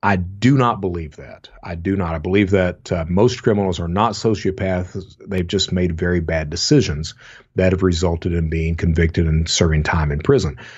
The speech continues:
The people that I served time with, ninety-nine percent of them just wanted to do their time, and they were very hopeful that they would be able to get out and lead a productive, healthy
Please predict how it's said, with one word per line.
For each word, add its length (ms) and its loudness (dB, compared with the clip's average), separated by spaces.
The 100 -2
people 300 0
that 100 4
I 80 4
served 380 -6
time 340 -8
with, 260 -20
ninety-nine 680 0
percent 400 -6
of 120 -4
them 300 -6
just 260 -2
wanted 300 0
to 60 -10
do 300 2
their 140 2
time, 480 0
and 180 -4
they 120 2
were 160 -2
very 380 6
hopeful 580 0
that 160 0
they 120 2
would 180 0
be 140 2
able 180 2
to 80 -2
get 260 2
out 400 0
and 220 -6
lead 160 -4
a 80 -6
productive, 840 0
healthy 600 -2